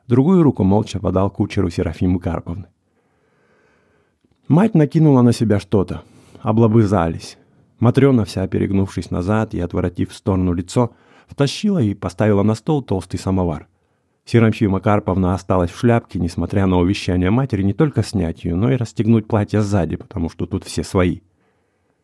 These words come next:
"Я к вам посоветоваться приехала", — сказала Серафима Карповна, грациозно взяв чашку с чаем своей прелестной ручкой, на которой была натянута голубенькая перчатка. "А в чём бы это, например?" — спросил отец, стоя на блюдечко.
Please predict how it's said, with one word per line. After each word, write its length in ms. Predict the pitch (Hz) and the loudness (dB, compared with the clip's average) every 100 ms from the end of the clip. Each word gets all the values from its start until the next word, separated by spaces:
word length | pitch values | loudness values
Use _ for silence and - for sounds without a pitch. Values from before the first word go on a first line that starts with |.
| _ _ _ _ _ _ - | _ _ _ _ _ _ 0
"Я 160 | 139 | 2
к 80 | 156 | 4
вам 140 | 147 | 2
посоветоваться 720 | 131 127 113 98 85 87 - | 2 2 2 2 0 -4 -4
приехала", — 640 | 82 98 90 82 98 95 101 _ | -2 0 0 -2 -6 -10 -10 _
сказала 440 | - - 95 87 82 | -12 -4 0 0 0
Серафима 480 | - 92 - 90 90 | -4 -6 -4 -4 0
Карповна, 600 | 113 113 104 98 90 90 _ | 0 2 2 2 0 -2 _
грациозно 580 | - 120 - 151 160 131 | -2 0 2 0 2 0
взяв 220 | 95 104 | 0 -4
чашку 460 | - 123 107 - 92 | 0 0 0 -4 -6
с 60 | |
чаем 320 | - 110 98 87 | -2 0 0 0
своей 300 | - 87 87 | -2 -4 -2
прелестной 560 | - 104 87 82 92 | 0 0 0 -2 -2
ручкой, 380 | 87 85 - - _ _ _ - | -2 -4 -10 -20 _ _ _ -8
на 120 | 95 | -6
которой 320 | 95 92 90 | -4 -2 -2
была 200 | 87 87 | 0 -2
натянута 460 | 87 87 98 92 82 | -2 -2 -2 -2 -2
голубенькая 560 | 90 90 87 90 92 | -2 0 0 -2 -2
перчатка. 560 | 87 92 - 85 - - _ _ _ _ _ _ _ _ _ | -2 -2 -2 -4 -4 -16 _ _ _ _ _ _ _ _ _
"А 160 | 131 | -8
в 40 | 143 | -6
чём 280 | - 196 160 | 0 2 2
бы 80 | |
это, 160 | 98 90 | 2 0
например?" — 580 | 92 - 95 90 80 - | -2 0 0 2 0 -6
спросил 460 | _ - 90 - 90 | _ -12 -10 -6 -4
отец, 300 | 87 98 92 | -4 -6 -8
стоя 280 | - 98 85 | -4 -2 0
на 140 | 90 | 0
блюдечко. 540 | 92 95 85 - - | 0 -2 -2 -6 -10